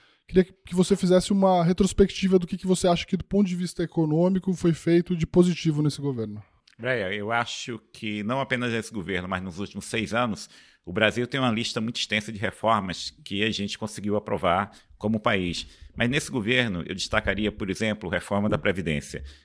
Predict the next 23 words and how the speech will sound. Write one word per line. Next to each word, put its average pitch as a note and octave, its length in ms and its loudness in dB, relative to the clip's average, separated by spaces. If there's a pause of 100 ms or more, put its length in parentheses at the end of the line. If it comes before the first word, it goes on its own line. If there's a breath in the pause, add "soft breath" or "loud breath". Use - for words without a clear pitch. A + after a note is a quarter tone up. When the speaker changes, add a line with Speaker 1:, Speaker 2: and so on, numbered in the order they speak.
Speaker 2:
Reforma C3+ 320 -2
da B2+ 80 2
Previdência A2 480 0
é - 20 -4
essencial A2 580 2
em A2 60 0
um A2 60 -2
país G#2 640 0 (300 soft breath)
que F#2+ 80 -2
a F2+ 40 0
gente A2+ 200 -2
estava A2+ 280 2
tentando C3 460 -2
fazer A2 280 0
a - 20 2
reforma G2 280 -2
da G2 80 -2
Previdência F#2+ 640 -2
há A#2+ 140 6
vinte A#2 380 -2
anos, D#2+ 340 2
num A2+ 100 0
país A2 540 4